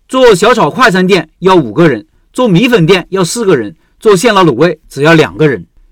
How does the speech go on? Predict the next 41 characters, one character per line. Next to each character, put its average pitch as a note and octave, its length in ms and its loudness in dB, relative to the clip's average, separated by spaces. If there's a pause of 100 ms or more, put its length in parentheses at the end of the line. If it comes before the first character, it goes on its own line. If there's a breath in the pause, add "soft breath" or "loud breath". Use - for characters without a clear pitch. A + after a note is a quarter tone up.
(120)
在 C4 200 0
选 F3 200 0
择 D#3+ 140 0
餐 F#3 260 -2
饮 F3+ 80 2
项 G#3 220 -2
目 F3+ 60 -6
的 C#3 100 -4
时 B2+ 100 -6
候， C#3+ 160 -4 (200)
如 A3 180 -2
果 G#3+ 140 2
只 D3+ 200 -8
看 G3+ 240 -2
营 C#3+ 100 -2
业 G#3+ 120 2
额 C#3+ 160 0
高 D#3 220 2
低， E3 200 -4 (220)
没 D#3 120 0
有 A#3 120 4
看 A#3 180 -2
到 A3+ 120 2
这 G#3 100 0
个 A3 100 2
项 A#3 240 -2
目 G3+ 200 -4 (160)
对 A#3+ 100 0
人 D#3 220 -2
的 F3+ 100 2
依 G#3 200 -2
赖， A#3+ 220 0 (280)
导 C3+ 180 -6
致 F#3 140 -2
过 A#3+ 240 -2
度 G3 120 -2
的 E3+ 120 2
依 E3 100 -2
赖 F#3+ 140 2
人 A2+ 200 -8
工， F#3 220 -2